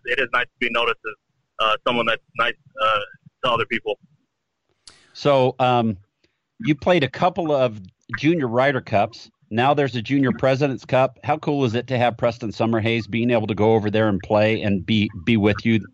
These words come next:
Speaker 2: during that week?
Speaker 1: Yeah, it's quite amazing, honestly.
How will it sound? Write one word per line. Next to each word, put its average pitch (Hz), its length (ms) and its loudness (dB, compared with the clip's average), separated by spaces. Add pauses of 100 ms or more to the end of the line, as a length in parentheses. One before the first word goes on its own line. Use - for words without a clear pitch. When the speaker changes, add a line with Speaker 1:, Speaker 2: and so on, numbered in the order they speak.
(120)
Speaker 2:
during 107 220 4
that 104 140 2
week? 98 300 -2 (1300)
Speaker 1:
Yeah, 156 380 2
it's 135 160 -4 (100)
quite 175 160 2
amazing, 131 380 -2
honestly. 120 500 -2